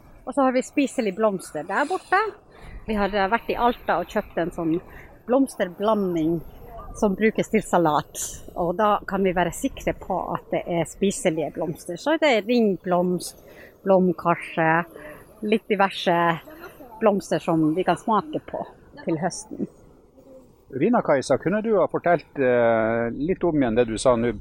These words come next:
Speaker 2: på kvensk?
Speaker 1: Joo, eh, elikkä me olemme aloittaneet täällä Pysyjovessa, Kvänin instituutissa, tämmöisen projektin, eh, Pysyjoven koulun kanssa, että me,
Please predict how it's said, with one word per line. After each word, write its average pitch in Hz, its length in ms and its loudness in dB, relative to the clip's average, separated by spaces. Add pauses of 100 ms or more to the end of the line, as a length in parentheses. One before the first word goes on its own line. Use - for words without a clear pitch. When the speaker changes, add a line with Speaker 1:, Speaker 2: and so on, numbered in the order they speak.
Speaker 2:
på 101 140 -2
kvensk? - 400 -4 (1600)
Speaker 1:
Joo, 277 340 2 (320)
eh, 262 580 2
elikkä 285 340 2
me 302 160 4 (140)
olemme 285 320 4
aloittaneet 254 640 0
täällä 226 500 4
Pysyjovessa, 247 720 0 (720)
Kvänin 247 360 2
instituutissa, 247 800 2 (160)
tämmöisen 233 520 2
projektin, 233 640 2
eh, 220 880 0
Pysyjoven 214 520 2
koulun 190 520 2 (360)
kanssa, 208 480 2 (680)
että 247 340 2
me, 269 120 4